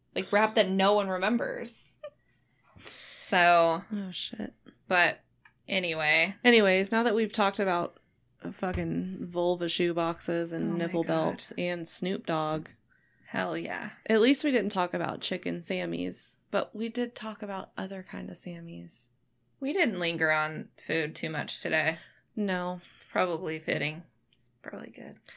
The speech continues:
Speaker 2: Yeah, I mean, once you get into, like, the upholstery of human skin and dining sets,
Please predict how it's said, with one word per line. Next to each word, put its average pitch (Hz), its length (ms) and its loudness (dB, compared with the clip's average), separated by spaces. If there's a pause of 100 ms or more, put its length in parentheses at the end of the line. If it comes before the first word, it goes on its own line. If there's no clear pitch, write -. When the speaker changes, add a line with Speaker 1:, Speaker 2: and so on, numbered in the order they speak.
(460)
Speaker 2:
Yeah, 285 360 2
I 285 120 4
mean, 285 240 2
once 311 260 0
you 302 120 2
get 220 180 -2
into, 196 320 -2
like, 180 420 -2 (640)
the 196 220 -2
upholstery 185 720 -2
of 185 120 -4
human 175 380 -4
skin 175 420 -4
and 175 200 -8
dining 175 380 -6
sets, - 680 0